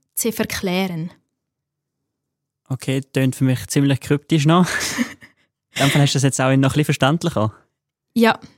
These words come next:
Speaker 1: jetzt wird's ein bisschen verständlicher mit dem Alemannisch.
Speaker 2: Mhm.
Speaker 1: Eine je Sprache hat ihre eigene Weise, die Welt zu sehen und Gedanken auszusprechen.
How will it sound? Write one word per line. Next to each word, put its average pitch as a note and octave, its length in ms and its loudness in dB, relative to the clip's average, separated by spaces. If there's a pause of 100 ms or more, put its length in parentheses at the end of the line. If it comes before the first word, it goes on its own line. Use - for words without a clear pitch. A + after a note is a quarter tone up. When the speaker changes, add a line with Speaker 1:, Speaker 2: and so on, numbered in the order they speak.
(240)
Speaker 1:
jetzt - 160 -8
wird's A#3 160 -2
ein - 100 -6
bisschen G#3+ 180 -4
verständlicher C4+ 720 -4 (140)
mit G#3+ 160 -2
dem G3+ 120 -2
Alemannisch. G3 720 -2 (840)
Speaker 2:
Mhm. A#2+ 400 -2 (1000)
Speaker 1:
Eine A3+ 120 4
je C4+ 380 4
Sprache A3+ 960 0 (300)
hat A3+ 260 0
ihre A3 360 2
eigene A#3+ 460 2
Weise, G#3 440 -2 (100)
die - 80 -20
Welt G3+ 260 -2
zu - 300 -6
sehen A3 460 0 (320)
und A3+ 220 2
Gedanken G#3+ 540 -2
auszusprechen. - 1120 -4